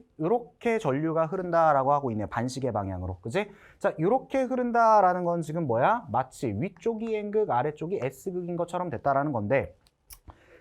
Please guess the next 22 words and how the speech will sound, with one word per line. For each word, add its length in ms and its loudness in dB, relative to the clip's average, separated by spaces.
자석이 440 4
멀어지면 680 8
어떻게 200 2
하려고 200 4
그럽니까? 580 2
땡기려고 460 4
그러죠? 340 2
렌츠 240 -2
법칙 240 -2
생각을 320 -2
하면은 300 -2
땡기려고 600 2
하니까 520 2
얘가 440 6
이런 340 2
걸 140 4
만들었다라는 720 0
건 100 0
아마 400 2
자석의 720 0
위쪽이 1000 0
N극이고 640 -4